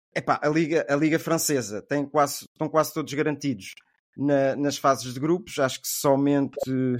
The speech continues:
o Re-, ou o Toulouse, não, o Lille, somente o Lille é que vai jogar num play-off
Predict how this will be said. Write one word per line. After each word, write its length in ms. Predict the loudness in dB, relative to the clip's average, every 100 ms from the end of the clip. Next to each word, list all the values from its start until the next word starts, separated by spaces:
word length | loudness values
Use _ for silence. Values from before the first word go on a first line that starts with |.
| -6 _ _ _ _ -6
o 160 | -4
Re-, 360 | -4 -2 0 2
ou 140 | 2 0
o 20 |
Toulouse, 920 | -2 -4 -2 -4 -6 -14 -12 -10 -10 -10
não, 180 | 0 0 0
o 100 | 0
Lille, 320 | 0 0 -4 -10 _ _
somente 400 | 0 2 2 0
o 80 | 0
Lille 280 | 0 -2 -4 _ _ -2
é 140 | -2
que 140 | 0 2
vai 160 | 2
jogar 340 | 2 2 4 4
num 140 | 0
play-off 420 | 0 4 4 2